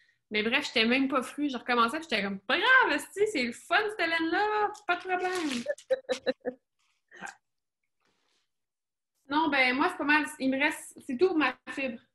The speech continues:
Après, il me reste, euh, une, deux, trois, quatre, quatre, euh, laines acquisition. Ouh !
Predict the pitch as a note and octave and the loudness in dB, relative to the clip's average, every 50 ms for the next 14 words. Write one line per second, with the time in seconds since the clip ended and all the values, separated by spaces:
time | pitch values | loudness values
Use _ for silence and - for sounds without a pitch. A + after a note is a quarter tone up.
0 | _ _ - A#3+ B3 B3 - - - E4 D#4+ D4+ D4 C#4 C#4 D4 D4 - - C4+ | _ _ -6 -4 -4 -4 -6 -4 -2 0 2 2 2 2 0 -4 -4 -6 -6 -6
1 | B3+ B3 B3 A#3 - - - B3+ C4 C4+ C4+ A#3+ A#3 A#3+ B3 B3 B3 B3 B3 B3 | -4 -4 -4 -4 -6 -6 -6 -6 -4 -4 -4 -4 -2 -2 -2 -2 -4 -6 -10 -14
2 | _ _ _ _ _ _ _ _ - A#3+ A#3 A#3 A#3+ - C4 A#3+ A#3+ - - - | _ _ _ _ _ _ _ _ -6 -6 -6 -6 -6 -4 -4 -4 -4 -6 -10 -16
3 | - _ _ _ _ - C4 B3 B3 - A3+ G#3+ G#3 G#3 G#3+ G#3+ A3 G#3+ G#3 G#3+ | -18 _ _ _ _ -4 -4 -2 -2 -2 -2 -2 0 0 -2 -2 -2 -4 -6 -8
4 | - G#3+ G3+ G#3 - - - - _ _ _ _ _ _ _ - _ _ _ _ | -12 -14 -14 -14 -16 -18 -18 -20 _ _ _ _ _ _ _ -20 _ _ _ _
5 | _ _ _ _ - - - - _ _ _ _ _ _ _ _ _ _ _ _ | _ _ _ _ -12 -12 -12 -14 _ _ _ _ _ _ _ _ _ _ _ _
6 | _ _ _ _ _ _ _ _ _ _ _ _ _ _ _ _ - - - - | _ _ _ _ _ _ _ _ _ _ _ _ _ _ _ _ -20 -20 -20 -20
7 | _ _ _ _ _ F#4 F4+ G4+ F#4+ F#4 E4+ E4 D4+ B3+ A3 - - - | _ _ _ _ _ 4 6 8 8 8 8 8 6 4 4 0 -4 -8